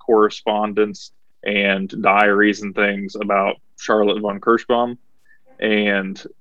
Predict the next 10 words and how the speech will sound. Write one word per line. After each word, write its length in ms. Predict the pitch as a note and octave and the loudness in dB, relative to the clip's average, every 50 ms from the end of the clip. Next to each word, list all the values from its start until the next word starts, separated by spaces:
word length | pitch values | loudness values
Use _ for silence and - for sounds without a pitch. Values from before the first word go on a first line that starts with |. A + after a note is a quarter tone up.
| - - | -14 -10
exposes 1000 | A2 G#2+ - - - - B2 A#2 A2+ A2+ A2 A2 G2+ G#2+ G2+ G2 F#2+ G2 G2+ - | -10 -8 -8 -4 0 4 6 8 8 8 6 2 0 0 0 0 -2 -4 -6 -4
that 400 | G#2+ G#2+ G#2 G2+ G2 F#2+ F#2+ - | 0 2 2 2 2 0 -2 -4
as 260 | - - G#2+ G2 - | -4 -4 -4 -4 -4
sort 180 | - G#2 G#2 G2+ | -4 -2 -2 -2
of 100 | F#2+ G2+ | -2 -4
a 60 | G2 | -4
damning 520 | F#2+ G2 G#2 G#2 G2+ G2+ G2 G2 G2 G2 - | -2 0 0 0 0 0 -2 -4 -4 -6 -8
affair. 520 | - - - D#3 D3 B2+ G#2 G2 F#2+ - - - - _ _ _ _ - - - | -10 -4 2 4 6 6 6 4 2 0 -4 -10 -20 _ _ _ _ -10 -2 0
And 160 | A#2+ A#2+ B2+ | 2 2 2
even 480 | C#3+ E3 F3+ E3+ D3 D3+ C3+ B2 - | 2 0 0 0 -2 -4 -4 -6 -8